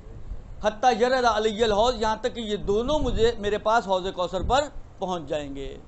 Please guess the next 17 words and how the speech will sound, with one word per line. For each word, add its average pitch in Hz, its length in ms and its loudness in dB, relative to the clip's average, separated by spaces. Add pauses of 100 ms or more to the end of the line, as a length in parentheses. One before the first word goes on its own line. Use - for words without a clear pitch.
(1500)
तो 196 100 -2
जिन 190 320 -4
लोगों 214 320 0
ने 240 120 -4 (360)
कुरान 202 420 -4
और 214 100 -6
अहले 190 280 -6
बैत 202 280 -2 (120)
दोनों 202 260 -6
को 240 140 -2
थामा, 214 420 -4 (2250)
वो 180 120 -8
तो 180 120 -6
निजात 156 340 -2
पा 214 120 0
सकता 220 260 -8
है, 160 80 -10